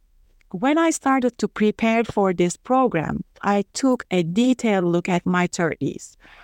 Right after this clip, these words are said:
broadened my focus to my family and friends, and then got it to a broader circle. I had the privilege to have some fantastic guests and listen to their stories.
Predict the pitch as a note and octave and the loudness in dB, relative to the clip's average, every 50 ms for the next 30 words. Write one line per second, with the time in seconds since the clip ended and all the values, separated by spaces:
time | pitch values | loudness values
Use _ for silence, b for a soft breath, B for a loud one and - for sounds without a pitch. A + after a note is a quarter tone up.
0 | B B B B _ - D3 F#3 G3 G3+ G#3 A3 A3+ B3+ C4 C4 C4 B3+ B3+ C4 | B B B B _ -8 -2 0 2 2 2 4 4 4 4 4 4 4 2 0
1 | - - A3 G3+ - - F#3+ F3+ - - G3+ F#3 F#3 F3+ F3+ F3+ - - F#3+ F#3 | 0 0 -2 -2 0 0 -2 -2 -2 -2 -2 0 0 0 0 -2 -2 -2 0 0
2 | F#3+ G3+ G#3 G#3+ G#3+ G#3 G3+ G3+ F#3+ - - D#3+ D3+ C#3+ D3 D#3 F3+ F3+ - B | 2 2 2 2 2 2 2 0 0 -2 -4 -2 -2 0 0 -2 -4 -4 -8 B
3 | B B B B B B B B - - F#3+ G3 G3+ G#3 G3 A3 G#3+ A3 A3 A3 | B B B B B B B B -6 -2 0 2 2 2 2 2 2 2 4 2
4 | A3 F#3+ A3+ A3+ A#3 A#3 B3 A#3+ - - - A3 G#3+ G#3 F3 E3+ G3 G#3 A3+ A#3+ | 2 4 2 2 2 2 0 0 -2 -4 -2 0 0 0 0 0 0 2 2 2
5 | A#3 A3+ A3 G#3+ - - F#3 D#3 - - - - - - - _ _ _ _ b | 2 2 0 -2 -2 -4 -4 -4 -4 -4 -6 -6 -6 -6 -10 _ _ _ _ b
6 | b b b b b b b b b b - - G3+ G#3 F#3 F3+ A3+ A3+ A#3+ A#3 | b b b b b b b b b b -4 -2 -2 -2 -2 -2 -2 -2 -2 0
7 | G#3 A#3 - _ - - B3+ C4+ C#4 A#3+ B3 F#3+ D#3+ C#3+ - - - - _ - | 0 -2 -2 _ -4 -2 0 0 2 2 2 2 2 0 -2 -4 -6 -10 _ -8
8 | - - F#3+ F3+ - F#3+ F#3+ F#3+ F#3 - - F#3 F3 F3 F3 - - F#3 F#3+ F#3+ | -4 -4 -4 -2 0 0 0 0 0 -2 -2 0 0 0 -2 -2 0 0 0 0
9 | - - A#3 A#3+ A#3+ - - A3+ G#3 _ _ - E3+ D3+ - - - - _ _ | 0 -2 -2 -2 -2 -2 -2 -4 -4 _ _ -4 -2 -2 -4 -6 -12 -18 _ _
10 | _ - - F3 E3+ E3+ E3+ F#3 G#3 A3+ - - G3+ A3 G#3+ - G#3+ F3+ F#3+ F3+ | _ -4 -2 -2 0 0 0 0 0 0 0 0 0 0 0 0 0 0 0 0
11 | F3+ F3+ - - - E3+ D#3 D3+ C#3+ C3+ - - - - | 0 0 -4 -4 -4 -4 -2 0 -2 -2 -4 -6 -14 -20